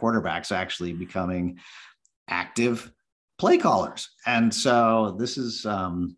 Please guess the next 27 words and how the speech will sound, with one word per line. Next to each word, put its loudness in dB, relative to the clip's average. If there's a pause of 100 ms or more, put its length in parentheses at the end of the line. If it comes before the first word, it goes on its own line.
you -4
know, -6
you -4
get -2
to -14
call 2
a 2
blitz 0
when -2
you, -6 (180)
"We -6
gotta -8
blitz -12
this -12
guy." -18
You -10
know, -6
it's, -6
it's -10
just, -6
it, -4
it, -6
it's, -8
it -6
sounds 2
super 0
fun. -2